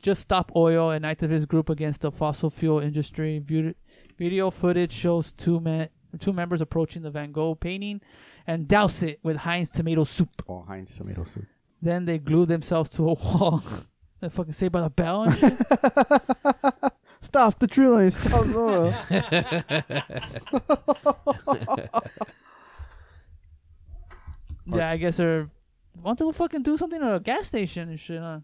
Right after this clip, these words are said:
Speaker 2: Yeah, exactly. See, but they're just thinking about themselves.
Speaker 1: Yeah. <laughs>
Speaker 2: Thinking about the environment.
Speaker 1: Making a mess. You gotta clean that
Speaker 2: Speaking of
Speaker 1: mess up.
Speaker 2: throwing bones, uh, New Day is an eff-, <laughs> an effort by Mackenzie Scott to make the world a better place.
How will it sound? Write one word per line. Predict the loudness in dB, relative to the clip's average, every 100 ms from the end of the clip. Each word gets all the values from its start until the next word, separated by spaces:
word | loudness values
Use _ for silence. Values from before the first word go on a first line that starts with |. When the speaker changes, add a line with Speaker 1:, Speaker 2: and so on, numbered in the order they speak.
| _ _ -6
Speaker 2:
Yeah, | -2 -2
exactly. | -2 -4 -4 -6
See, | -6 -4
but | -2
they're | -4
just | -2
thinking | -2
about | 0 0
themselves. | 0 0 0 0 -4 -12 -14 -8
Speaker 1:
Yeah. | -8 -6 -8 -8 -10 -12 -12 -4
<laughs> | -4 -4 -8 -6 -8 -6 -6 -8 -6
Speaker 2:
Thinking | -2 0
about | 0 0
the | 0
environment. | 0 0 0 0 -6 _ -20 -20 _ _ _ _ _ -20 -20
Speaker 1:
Making | -16 -16 -16
a |
mess. | -16 -16 -16 -20 _ _ _ -8
You | -2
gotta | -2
clean | 2 4
that |
Speaker 2:
Speaking | 4 4
of |
Speaker 1:
mess | 4
up. | 4
Speaker 2:
throwing | 4 4
bones, | 4 6 6 4 0 -12 _ _ _ _ _ _ _
uh, | 4 6 6
New | 6 4
Day | 6 6 4
is | 2 0 0
an | 0
eff-, | -2 -10 -4
<laughs> | 0
an | 2 4
effort | 4 4 4 2
by | 2 4 4
Mackenzie | -2 -4 -2 -2 0 -4
Scott | -4 0 0 0
to | -2
make | -2 -2
the | 0
world | 2 2 2
a |
better | 2 0 0
place. | 0 0 0 -2 -8 -20 -20 -20